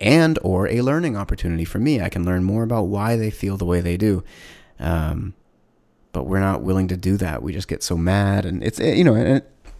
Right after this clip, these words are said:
to be fair, it's emotional.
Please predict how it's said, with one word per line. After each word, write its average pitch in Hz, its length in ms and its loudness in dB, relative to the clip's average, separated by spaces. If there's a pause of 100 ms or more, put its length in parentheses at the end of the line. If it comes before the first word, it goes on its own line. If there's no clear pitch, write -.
(400)
to 131 100 -2
be 120 100 2
fair, 117 440 -4 (460)
it's - 200 -2
emotional. 113 580 -4